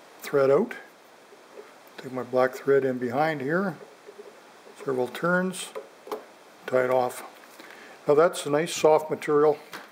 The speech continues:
It's got lots of nice colors blended into that, uh, dubbing.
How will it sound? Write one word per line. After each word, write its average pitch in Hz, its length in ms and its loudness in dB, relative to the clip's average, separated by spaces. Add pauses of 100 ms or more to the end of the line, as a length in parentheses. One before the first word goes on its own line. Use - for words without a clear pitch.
(600)
It's - 120 -12
got 139 120 4
lots 151 280 2
of 143 40 -4
nice 143 220 0
colors 147 560 2
blended 139 400 2
into 135 260 -4
that, 131 360 2 (920)
uh, 131 220 0
dubbing. 135 380 0